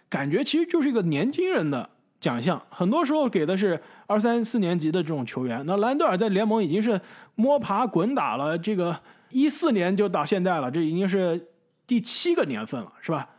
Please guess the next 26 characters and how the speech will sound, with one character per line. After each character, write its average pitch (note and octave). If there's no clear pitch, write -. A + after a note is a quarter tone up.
本 E3
赛 B3
季 G#3+
现 G#3+
在 G3
已 C#3+
经 D#3+
是 G3
二 G3
十 G3
六、 G3
二 G3
十 G3
七 A#3+
岁 A3+
了， D#3+
换 B3
了 D#3+
也 B3
是 A3
第 A3
三 B3
个 A3+
球 C3
队 G#3+
了， C#3